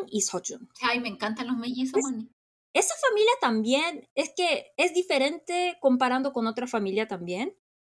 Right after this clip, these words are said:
Speaker 1: porque ahí Min Hyuk es, era de pobre, y yo creo que él por sufrir mucho en, en viviendo en toda su vida, se convirtió un poco como, como un cuico,
Speaker 2: Ujú.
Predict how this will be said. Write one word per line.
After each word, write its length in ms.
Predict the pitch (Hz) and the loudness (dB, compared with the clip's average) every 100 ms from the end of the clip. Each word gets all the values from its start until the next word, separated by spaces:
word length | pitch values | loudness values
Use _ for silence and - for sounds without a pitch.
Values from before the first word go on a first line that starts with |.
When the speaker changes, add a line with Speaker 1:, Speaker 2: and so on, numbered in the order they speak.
| _ | _
Speaker 1:
porque 380 | - 226 226 233 | 4 4 4 2
ahí 440 | - 226 269 302 - | 4 4 4 -2 -2
Min 260 | 208 285 339 | 2 2 4
Hyuk 240 | 370 381 381 | 4 4 2
es, 400 | 240 240 247 247 | 2 4 2 0
era 260 | - 233 247 | 2 4 4
de 140 | 202 | 2
pobre, 400 | 190 208 226 285 480 539 _ _ _ _ - | 4 6 6 6 2 0 _ _ _ _ -4
y 300 | 226 220 214 | -2 -2 4
yo 280 | 262 277 277 | 6 6 4
creo 300 | 277 294 277 | 0 0 2
que 200 | 247 269 | 4 4
él 100 | 277 | 4
por 160 | 262 | 2
sufrir 460 | 254 226 - 220 254 | 2 -2 -4 0 2
mucho 360 | 214 240 247 269 | 4 2 0 0
en, 320 | 240 208 180 | 0 0 -2
en 360 | 180 180 180 180 | -2 -4 -8 -4
viviendo 640 | 185 185 196 202 202 185 | -2 0 0 0 -2 -4
en 100 | 180 | -2
toda 140 | 190 | -4
su 140 | 185 170 | -4 -8
vida, 360 | 175 196 277 403 _ _ _ | -2 0 0 -2 _ _ _
se 220 | - 220 | 0 2
convirtió 420 | - 208 202 - 226 | 4 4 2 2 2
un 140 | 208 | 2
poco 520 | 214 202 208 202 196 | 0 4 6 6 4
como, 640 | 196 185 185 180 175 175 175 185 - - 220 - | 0 -4 -4 -4 -4 -6 -10 -12 -16 -20 -18 -10
como 200 | 180 190 | -4 -2
un 100 | 196 | 0
cuico, 420 | 240 220 - 392 | 0 2 4 4
Speaker 2:
Ujú. 240 | 226 208 | 4 0